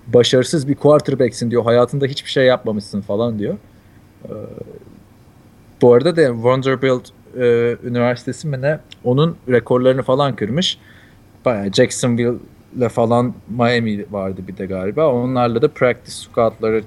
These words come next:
da şey yapmış. Hazırlık kamplarında oynamış ama N F L'e, e,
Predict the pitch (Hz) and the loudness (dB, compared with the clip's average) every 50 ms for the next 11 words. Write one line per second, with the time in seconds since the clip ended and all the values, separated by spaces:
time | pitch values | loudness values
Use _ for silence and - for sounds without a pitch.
0 | - - - - - - - 110 - - - 98 92 92 90 85 - 127 - - | -8 -18 -20 -20 -20 -6 -4 -2 -2 0 2 2 2 0 -2 -4 -6 -4 0 0
1 | 107 101 113 104 107 104 - - 110 104 95 - 101 98 98 101 104 107 135 156 | 0 2 0 0 -2 -2 -4 -4 -4 -4 -4 -2 -2 0 0 2 2 0 0 -2
2 | 151 - 139 139 135 127 - 127 123 117 113 - 113 135 156 160 - - - - | -4 -4 -4 -4 -4 -6 -4 -2 -2 -2 0 0 2 2 2 2 0 -4 -18 -20
3 | - - - - - - - - - - - - - - - _ _ - - | -20 -20 -20 -20 -20 -20 -20 -20 -20 -20 -20 -20 -20 -20 -20 _ _ -10 -6